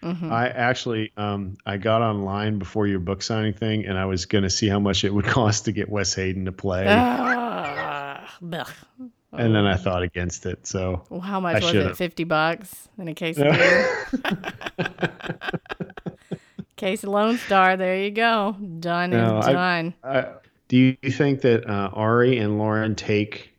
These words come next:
Speaker 2: um, Mesnick's advice and book a plane ticket to small town for a few weeks?
Speaker 1: Yeah, they need, they said they were getting out of town. They said they were going on vacation, which is smart, and they're gonna unplug from social media, which is also smart. They do, they do.
Speaker 2: I
Speaker 1: They
Speaker 2: find
Speaker 1: need
Speaker 2: that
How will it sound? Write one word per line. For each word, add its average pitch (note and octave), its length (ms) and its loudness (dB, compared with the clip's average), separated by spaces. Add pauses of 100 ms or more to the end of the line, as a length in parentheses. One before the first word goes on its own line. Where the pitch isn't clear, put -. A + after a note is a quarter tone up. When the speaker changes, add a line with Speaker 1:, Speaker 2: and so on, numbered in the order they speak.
(200)
Speaker 2:
um, G2 400 0
Mesnick's G#2 440 2
advice F#2+ 500 2
and G#2 140 0
book G2 140 -2
a - 40 -20
plane G2+ 300 0
ticket G2+ 300 0
to G2 80 -6
small G#2 220 0
town G#2+ 220 2
for A#2 120 2
a G#2+ 40 4
few A#2 160 4
weeks? B2 380 2
Speaker 1:
Yeah, E3+ 300 -2 (220)
they G3 140 0
need, G3 320 -2
they G3 160 2
said C4+ 240 -2
they F#3+ 120 2
were E3+ 120 0
getting E3+ 440 -4
out D#3+ 240 0
of C#3+ 140 -6
town. D#3 320 -8
They E3 100 -8
said F#3+ 160 -8
they F#3 100 0
were F3+ 80 0
going D#3+ 280 -4
on D#3 140 -4
vacation, D#3 540 -4
which D3+ 160 -6
is D3+ 100 -8
smart, D3+ 540 -8
and E3+ 120 -4
they're E3 120 -2
gonna D#3 240 -2
unplug F#3 640 -2
from D3 200 -6
social E3 360 -4
media, E3+ 400 -4
which D#3+ 180 -6
is E3 100 -4
also D3+ 460 -4 (420)
smart. - 540 -8 (380)
They F3 160 -2
do, F3 200 -8
they F#3+ 160 2
do. F#3 140 2
Speaker 2:
I G#3 80 6
Speaker 1:
They E3+ 140 2
Speaker 2:
find G3+ 140 4
Speaker 1:
need F#3 120 -2
Speaker 2:
that F#3 80 -4